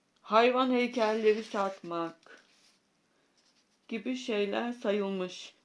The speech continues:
Tabii bunlar günümüze göre de değişebilir yani. O anki, o anki dönemde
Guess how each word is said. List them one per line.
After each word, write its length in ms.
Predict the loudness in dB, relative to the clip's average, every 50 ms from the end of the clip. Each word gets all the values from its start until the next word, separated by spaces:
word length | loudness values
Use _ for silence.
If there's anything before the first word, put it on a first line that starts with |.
| _
Tabii 260 | -4 -4 -2 -2 -2 -2
bunlar 400 | -2 0 0 2 2 2 0 0 -4 -10 _ -20 -20 -20 -20 _ _ _ _ _ _ _ _ _ _ -18 -18 -16 -16 -18 -20 -20 -20 -20 -20 _ _ _ _ _ _ _ _ _ _ _ _ _ _ _
günümüze 500 | -4 -2 0 2 2 2 2 2 2 2
göre 340 | 2 4 4 4 4 4 2
de 140 | 0 -2 0
değişebilir 680 | 0 0 0 -2 -4 -6 -6 -8 -8 -10 -10 -8 -8 -6
yani. 420 | -2 -2 0 0 0 -2 -4 -8 -12 -14 -18 _ _ _ _ _ _ _ _ _ _ _ _ _ _ _ _ _ _ _ _ _ _ _ _ _ _ _ _ _ _ _ _ _ _ _ _ _ _ _ _ _ _ _ _ _ _ _ _ _ _ _ _ _ _ _ _ _ _ _ _ _ _ _ _ -20 -20 _ _ _ _ _ _ _ _ _ _ _ _ _ _ _ _ 0
O 180 | 2 4 4
anki, 600 | 6 6 6 4 4 0 0 -2 -4 -4 -4 -8 -14 _ _ _ _ _ _ -4
o 120 | 0 2 4
anki 460 | 6 6 4 4 2 0 -2 0 0
dönemde 600 | 0 2 2 2 0 0 2 2 2 2 0 -2